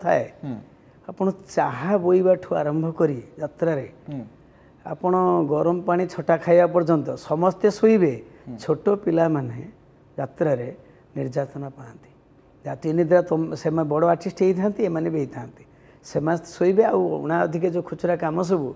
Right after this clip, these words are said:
Speaker 2: ହୁଁ।
Speaker 1: ଅମୁକଟା କଲ, ସମୁକଟା କଲ କରନ୍ତି।
Speaker 2: ଏଇଟା
Speaker 1: କିନ୍ତୁ
Speaker 2: କ'ଣ ସାର୍, ଭଲ ପ୍ରଥା ନା, ନା ଗୋଟେ କୁପ୍ରଥା ବୋଲି ଆପଣ କହିବେ?
Speaker 1: ନା, ତା ଭିତରେ ବି ଉନ୍ନତି ଘଟୁଥିଲା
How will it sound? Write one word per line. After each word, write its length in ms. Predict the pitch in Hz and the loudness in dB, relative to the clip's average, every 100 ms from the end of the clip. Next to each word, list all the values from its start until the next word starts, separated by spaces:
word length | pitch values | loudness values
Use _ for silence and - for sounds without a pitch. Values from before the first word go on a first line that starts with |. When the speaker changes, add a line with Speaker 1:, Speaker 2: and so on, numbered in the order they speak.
| - | -8
Speaker 2:
ହୁଁ। 140 | 127 110 - - - _ _ _ - | -10 -10 -18 -20 -20 _ _ _ -6
Speaker 1:
ଅମୁକଟା 340 | 156 165 165 | -2 0 0
କଲ, 260 | 160 151 165 | 0 -2 -2
ସମୁକଟା 420 | - 156 151 156 | -4 -4 -2 -4
କଲ 200 | 160 175 | -4 -4
କରନ୍ତି। 460 | 160 139 139 120 135 | -2 -2 -4 -12 -16
Speaker 2:
ଏଇଟା 320 | - 175 254 | -8 -4 0
Speaker 1:
କିନ୍ତୁ 80 | 269 | 0
Speaker 2:
କ'ଣ 80 | 254 | 2
ସାର୍, 140 | 247 | 0
ଭଲ 220 | 156 190 | 2 2
ପ୍ରଥା 300 | 226 226 233 | 4 2 2
ନା, 120 | 247 240 | -2 0
ନା 140 | 226 208 165 160 | 0 0 0 0
ଗୋଟେ 160 | 190 196 | 0 -4
କୁପ୍ରଥା 480 | 185 - 190 190 185 | -8 -2 -4 0 0
ବୋଲି 160 | 180 | 2
ଆପଣ 220 | 156 147 | 0 0
କହିବେ? 320 | 120 113 104 101 - - - _ _ _ _ _ - | -2 -4 -6 -12 -18 -20 -20 _ _ _ _ _ -8
Speaker 1:
ନା, 60 | 226 | -2
ତା 220 | 233 220 | 2 4
ଭିତରେ 340 | 233 233 240 233 | 4 6 6 8
ବି 120 | 226 | 6
ଉନ୍ନତି 380 | 202 208 214 220 | 6 6 6 6
ଘଟୁଥିଲା 480 | 196 202 190 208 | 8 6 6 6